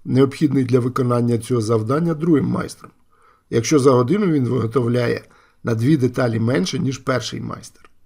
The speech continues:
Таким чином, прочитавши умову задачі, ми звертаємо увагу на запитання і бачимо, що від нас вимагається знайти час, необхідний для виконання цього завдання другим майстром.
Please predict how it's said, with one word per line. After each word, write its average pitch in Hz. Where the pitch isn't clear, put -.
Таким 202
чином, 143
прочитавши 165
умову 147
задачі, 120
ми 143
звертаємо 147
увагу 131
на 127
запитання 117
і 190
бачимо, 131
що 147
від 123
нас 151
вимагається 139
знайти 123
час, 180
необхідний 165
для 131
виконання 123
цього 160
завдання 160
другим 127
майстром. 117